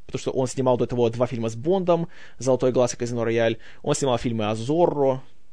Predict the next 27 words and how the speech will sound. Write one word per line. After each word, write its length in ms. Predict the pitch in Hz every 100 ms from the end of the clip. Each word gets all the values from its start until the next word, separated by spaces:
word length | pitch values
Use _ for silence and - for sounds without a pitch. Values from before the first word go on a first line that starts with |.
| -
и 140 | 160
в 60 | -
каждом 300 | 175 156 143
из 80 | 135
этих 140 | 139
случаев 380 | - 208 180 -
его 200 | 131 143
ждал 180 | 131 127
успех. 500 | - - - - - - - - - - - -
И 400 | 131 156 151 139 -
подобрали 320 | 143 196 262
вроде 200 | 254 202
хороших 380 | 170 208 190 151
актеров. 640 | - 135 131 120 - - - - -
Э, 220 | - 113
Райан 360 | 110 139 156 131
Рейнольдс, 540 | 135 165 160 151 - -
Тим 260 | - 135 123
Роббинс, 460 | 135 151 135 127
Анджела 380 | - 131 123 123
Бассет, 460 | 110 135 143 131 -
Питер 240 | 131 127
Сарсгард. 720 | 113 - 139 139 120 127 120 - - - - -
Вроде 260 | 113 151
все 140 | 143 135
хорошо. 460 | 113 107 - 76 - - - - - - - -
Но 680 | 120 135 139 127 110 87